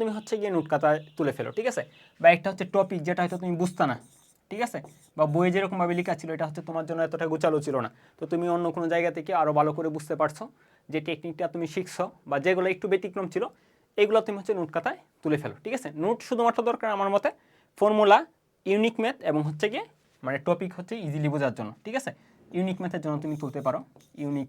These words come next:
ম্যাথ, ইউনিক ম্যাথ। ধরো হচ্ছে তুমি তিনটা চারটা বই already কমপ্লিট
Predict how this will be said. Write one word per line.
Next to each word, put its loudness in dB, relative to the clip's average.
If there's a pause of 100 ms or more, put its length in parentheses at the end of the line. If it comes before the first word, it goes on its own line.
ম্যাথ, -6 (1300)
ইউনিক -4 (560)
ম্যাথ। -8 (220)
ধরো -2
হচ্ছে -6
তুমি -4
তিনটা -4
চারটা 2
বই 2 (560)
already 2 (100)
কমপ্লিট -4